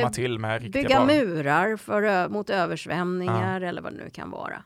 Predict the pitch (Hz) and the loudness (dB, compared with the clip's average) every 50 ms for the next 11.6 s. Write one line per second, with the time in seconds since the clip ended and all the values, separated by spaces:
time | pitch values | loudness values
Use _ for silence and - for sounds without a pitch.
0 | _ _ - 123 131 143 147 143 135 143 160 156 139 131 135 131 120 120 117 117 | _ _ -4 0 2 2 4 4 4 2 2 2 2 4 6 6 6 6 4 4
1 | 113 113 117 113 117 120 117 113 107 - 113 110 107 107 107 - 117 110 110 107 | 4 4 2 2 0 -2 -4 -6 -6 -4 -4 -2 -2 -2 -4 -6 -6 -6 -6 -6
2 | - - 110 - - 107 113 113 107 110 107 107 107 110 107 107 104 107 107 - | -6 -8 -8 -6 -6 -4 -4 -4 -6 -4 -4 -2 -2 -4 -4 -6 -6 -6 -6 -6
3 | - 107 113 117 117 110 - 107 110 120 117 110 123 113 - 120 120 117 107 113 | -4 -4 -2 -2 -2 -2 -2 -4 -4 -4 -4 -4 -4 -6 -4 -2 -2 0 0 -2
4 | 113 104 117 113 107 104 - - 104 - 208 185 - - 123 120 - - 107 - | -2 -4 -6 -6 -6 -6 -6 -4 -2 0 2 2 2 2 0 -2 -2 -4 -4 -4
5 | - - - - 120 139 226 185 - - - - - - - - 226 220 208 208 | -2 -4 -2 -2 0 2 2 2 2 2 0 -2 -2 -2 -4 -2 -2 -2 0 0
6 | 226 220 226 233 233 - - 262 254 - 302 320 - - - 254 214 185 156 - | 0 0 0 0 -2 -2 -2 -4 -2 0 -2 -2 -4 -6 -8 -8 -6 -6 -8 -8
7 | - 170 156 156 - - - - - - - - - _ _ _ _ _ _ _ | -6 -8 -6 -6 -6 -8 -8 -8 -6 -8 -8 -8 -10 _ _ _ _ _ _ _
8 | _ _ - 175 147 - - - 170 180 165 160 151 147 151 143 - 170 165 151 | _ _ -8 -6 -6 -6 -6 -4 -4 -2 -2 0 -2 -2 -4 -4 -6 -6 -8 -8
9 | - 165 165 156 - 139 - _ _ - - - - 180 - - - 127 - - | -8 -10 -10 -10 -10 -12 -14 _ _ -16 -16 -12 -8 -8 -8 -6 -8 -10 -10 -12
10 | - - _ _ _ - 147 - 55 - - _ _ _ _ _ _ - - - | -16 -20 _ _ _ -10 -10 -10 -10 -14 -18 _ _ _ _ _ _ -20 -20 -20
11 | - - - - - - - - _ - 180 | -20 -20 -20 -20 -20 -20 -20 -20 _ -18 -16